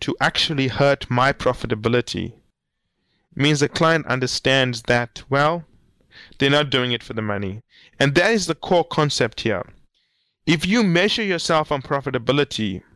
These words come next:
you will never be profitable. If you measure yourself truly on your ability to help people, and I mean truly to help people, everyone says it, but very few people practice it.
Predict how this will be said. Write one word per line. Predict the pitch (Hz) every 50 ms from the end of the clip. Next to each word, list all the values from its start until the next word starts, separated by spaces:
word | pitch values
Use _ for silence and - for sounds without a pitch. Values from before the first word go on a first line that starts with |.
| _ _ _
you | - 123 123 123
will | 120 120
never | 117 120 123 123 123 117
be | 113 113 107
profitable. | 104 - 110 104 - - 107 104 98 - - - - - - _ _ _ _ _ _ _ _ _ _ - - _ -
If | 143 135 131 147
you | 160 156
measure | 151 139 139 151 175 208 - 220
yourself | 208 190 170 160 - - 170 156 151 147 - - _ _
truly | - - - - 208 202 214 202 170 139 120 110 - -
on | 127 127 131
your | 131 127
ability | 120 117 123 135 143 147 139 - - 117
to | 117
help | 113 107 123 127 127 -
people, | - - - - 120
and | 123 143
I | 160 170 180
mean | 175 170 151 139
truly | - - - - 190 185 180 156 151 143
to | - 139
help | 131 135 131 127 -
people, | - 139 127 - - 110 - -
everyone | - 165 180 190 208 190 180 170 156
says | - - - 196 175 180 190 175
it, | 208 208 - - -
but | 139 139 - -
very | - 131 135 143
few | 139 - - 151
people | 120 135 131 123 127
practice | 120 - - 127 127 - - 131 - -
it. | 113 -